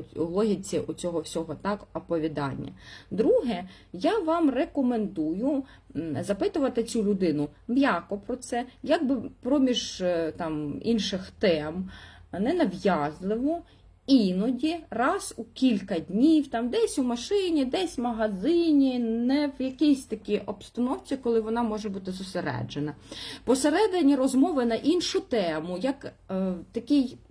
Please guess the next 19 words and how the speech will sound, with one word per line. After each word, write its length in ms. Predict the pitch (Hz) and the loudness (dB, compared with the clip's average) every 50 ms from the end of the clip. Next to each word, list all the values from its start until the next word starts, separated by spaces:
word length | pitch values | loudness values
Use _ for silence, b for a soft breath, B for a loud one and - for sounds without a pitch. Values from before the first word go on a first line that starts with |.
| - - - | -20 -18 -16
спонтанний, 1040 | - - - - 277 247 240 - - 330 320 311 285 269 269 269 262 240 220 - - - - 127 190 202 196 - | -16 -8 -2 2 2 2 2 2 2 2 4 4 6 6 6 6 4 2 0 -4 -10 -12 -8 -6 -6 -6 -6 -8
спонтанне 640 | - - 285 285 277 269 - 277 226 175 175 160 151 | -6 0 4 4 4 4 2 0 -2 0 -2 -4 -6
таке 200 | - - - 165 | -6 -8 -8 -8
питання, 520 | - - 185 185 - 175 160 156 156 160 | -8 -8 -10 -8 -6 -6 -4 -4 -4 -4
яке 280 | 190 220 214 - 294 294 | -4 -4 -2 0 2 2
є 320 | 269 254 277 269 269 262 B B B B B B B B B B B B | 2 2 2 0 0 -2 B B B B B B B B B B B B
випадковим, 1120 | 196 185 180 185 262 269 269 - - - - - - 262 208 165 147 135 156 143 127 - - - B B B B B B B B B B B - | -8 -6 -2 0 0 2 2 0 -2 -4 -6 -4 -2 0 2 2 2 0 -2 -4 -6 -6 -8 -12 B B B B B B B B B B B -12
м, 380 | - 160 151 151 147 156 156 156 - - - - _ - - - - _ - _ - - - - - - _ - - - - - - - - - - - - | -10 -10 -8 -8 -10 -10 -12 -14 -14 -16 -18 -20 _ -20 -20 -20 -20 _ -20 _ -20 -20 -20 -20 -20 -20 _ -20 -20 -20 -20 -20 -20 -20 -20 -20 -18 -12 -8
е, 220 | - 185 180 180 | -6 -4 -4 -4
змушуючи 1000 | 180 190 220 262 285 262 214 185 - - 190 175 170 165 - - - 185 165 - | -2 2 6 6 8 8 6 2 -2 -4 -4 -4 -4 -6 -8 -10 -8 -8 -6 -6
людину 720 | - 185 208 202 208 311 392 466 427 359 269 220 196 185 185 - - _ _ _ _ _ - | -4 -4 -4 -2 0 2 2 2 2 2 0 0 0 -4 -6 -10 -14 _ _ _ _ _ -8
розповідати 920 | - 202 240 240 - - 320 359 392 392 349 339 311 269 214 - - 202 | -4 -4 -4 -4 -4 -2 -2 0 0 0 2 2 2 2 0 -2 -6 -8
ту 160 | - 247 233 | -8 -8 -8
подію, 720 | - - - 254 233 208 240 330 453 539 523 453 330 240 - - | -8 -6 -4 -2 -2 -2 -2 -2 -2 0 0 2 2 2 0 0
про 120 | 208 208 | 0 0
яку 240 | 202 202 202 208 214 | 0 0 -2 -2 -4
ви 120 | 180 180 185 | -2 -4 -4
хочете 460 | - 185 180 185 - 170 - 165 170 | -4 -6 -6 -6 -8 -8 -8 -8 -8
дізнатися, 960 | 151 160 190 185 180 170 160 147 135 139 - - 147 143 - - 151 147 | -4 -2 -2 -2 -2 -2 -2 -2 -4 -4 -6 -10 -12 -12 -12 -12 -12 -12